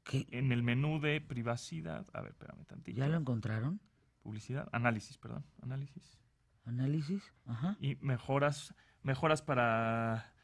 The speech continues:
Speaker 2: el expediente, mejor tu actividad, salud, bueno, todo lo quitas. Después.
Speaker 1: Ay,
Speaker 2: Ahí.
Speaker 1: oye, eso no salió.
Speaker 2: Ahorita
Speaker 1: Pero
Speaker 2: te lo,
Speaker 1: bueno,
Speaker 2: ahorita te lo
Speaker 1: ajá.
Speaker 2: quito. Después,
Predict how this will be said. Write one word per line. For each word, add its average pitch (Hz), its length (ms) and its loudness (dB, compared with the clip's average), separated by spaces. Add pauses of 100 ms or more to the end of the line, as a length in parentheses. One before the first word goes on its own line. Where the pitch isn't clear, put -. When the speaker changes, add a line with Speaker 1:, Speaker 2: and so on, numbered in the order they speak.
(180)
Speaker 2:
el 123 60 -6
expediente, 147 480 0
mejor 123 240 -2
tu 113 220 -8
actividad, 110 340 -2
salud, 147 340 -2
bueno, 110 280 2
todo 139 180 4
lo 113 100 2
quitas. - 320 -18 (520)
Después. - 540 -2 (200)
Speaker 1:
Ay, 104 160 0
Speaker 2:
Ahí. 110 120 2
Speaker 1:
oye, 123 140 2
eso 151 200 2
no 143 160 2
salió. 123 440 2 (260)
Speaker 2:
Ahorita 131 200 6
Speaker 1:
Pero - 0 -
Speaker 2:
te - 80 10
lo, - 40 6
Speaker 1:
bueno, 156 160 4
Speaker 2:
ahorita 117 180 0
te 120 100 2
lo 143 80 4
Speaker 1:
ajá. 147 120 2
Speaker 2:
quito. - 120 -20 (840)
Después, 139 680 2